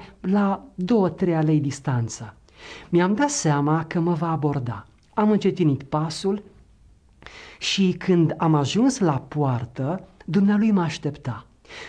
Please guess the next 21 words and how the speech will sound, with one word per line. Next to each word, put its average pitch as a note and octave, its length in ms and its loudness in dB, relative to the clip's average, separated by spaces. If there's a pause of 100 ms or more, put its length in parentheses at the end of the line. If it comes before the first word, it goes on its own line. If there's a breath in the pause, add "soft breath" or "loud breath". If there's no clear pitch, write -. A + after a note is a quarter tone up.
"Bună A3+ 260 4
ziua, A3+ 300 2
domnule D#3+ 360 2
pastor! A#2+ 640 -8 (360 loud breath)
Sunt F3+ 460 2
medic C4 420 2
ginecolog E3 800 2
pensionar", D3+ 920 0 (440 loud breath)
și - 160 0
și-a G3+ 160 0
spus - 480 -4
numele. C3 640 0 (840 loud breath)
"Aș G#3+ 140 0
dori D#4 200 4
să C#4+ 140 -2
vă F#3+ 100 2
pun F#3+ 200 0
o F3 60 4
întrebare. C3+ 840 -2
Este D3 420 -4
posibil?" E3 680 -4